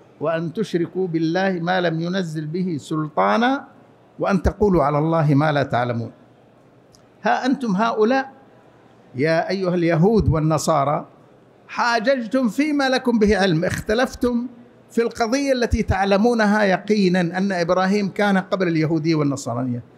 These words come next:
فلم تحاجون فيما ليس لكم به علم؟ لماذا تدخ-، الآن تفرضون الآراء وتدعون الحق في أشياء ليس عندكم فيها دليل؟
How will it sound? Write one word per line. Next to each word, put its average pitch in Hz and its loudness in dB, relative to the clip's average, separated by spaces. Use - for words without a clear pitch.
فلم 285 0
تحاجون 226 -2
فيما 202 0
ليس 196 0
لكم 170 0
به 143 2
علم؟ 127 0
لماذا 226 2
تدخ-، 190 -2
الآن 190 -2
تفرضون 190 2
الآراء 175 0
وتدعون 175 0
الحق 185 -4
في 196 -2
أشياء 185 2
ليس 190 -2
عندكم 170 -6
فيها 160 -4
دليل؟ 139 0